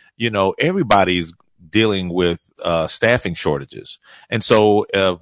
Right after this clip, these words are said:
one of the colors is white. So if it's white, that means that, you know, you, you have an issue and you're working on, no, it means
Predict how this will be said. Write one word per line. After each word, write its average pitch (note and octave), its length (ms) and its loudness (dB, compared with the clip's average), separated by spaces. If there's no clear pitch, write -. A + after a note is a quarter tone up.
one A2+ 240 -4
of E3 60 -2
the A#2+ 80 -2
colors G2 420 0
is E2+ 140 -6
white. F2+ 340 -2
So F#2 220 -2
if E2+ 100 -8
it's E2+ 160 -10
white, B2 420 2
that G2+ 200 0
means G2+ 480 -6
that, F2+ 340 -2
you G2 120 -4
know, E2 240 -4
you, F2+ 300 -6
you F#2 120 -4
have G2 180 0
an F2 80 -4
issue G2 320 -2
and F2 100 -2
you're E2 120 -4
working F#2 400 -2
on, F2 220 -2
no, G#2+ 300 2
it G2 80 -2
means G#2+ 340 -4